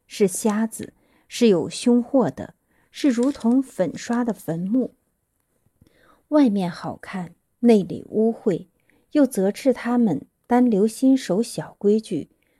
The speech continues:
不留心守大规矩，不公义，不仁慈，没有信德。我们若仅克制小毛病，至于大毛病恋恋不舍，不肯下手克除，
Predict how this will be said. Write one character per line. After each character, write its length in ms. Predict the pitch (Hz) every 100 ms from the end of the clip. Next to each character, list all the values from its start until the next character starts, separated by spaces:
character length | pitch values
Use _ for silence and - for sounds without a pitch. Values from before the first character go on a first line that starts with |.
| _
不 140 | - 220
留 180 | 202 208
心 280 | - 262
守 360 | 254 - 143 - -
大 220 | 233 175
规 240 | 170 165
矩， 260 | 165 160 - _ _ _ _ _
不 140 | 277
公 340 | 254 254 254 262
义， 300 | 254 190 - _ _ _
不 120 | - 214
仁 320 | 156 156 214
慈， 420 | - - - - _ _ -
没 160 | 202 220
有 140 | 160
信 400 | - - 277 175
德。 300 | - 78 160 _ _ _ _ _ -
我 160 | 220
们 120 | 214 240
若 200 | 311 277
仅 360 | - - - -
克 240 | - 247
制 180 | - 208
小 320 | - 139 147
毛 200 | - 180
病， 280 | - 214 - - _ _ _
至 200 | 233 208
于 160 | 185
大 240 | 214 262 190
毛 240 | 151 175
病 340 | - 165 - -
恋 220 | - 214 190
恋 200 | 185 180
不 160 | 247
舍， 340 | 220 - - - _ _ _ _ -
不 140 | 262
肯 240 | 254 156 -
下 240 | - 202
手 280 | - 143 -
克 240 | - 202 170
除， 400 | - 170 180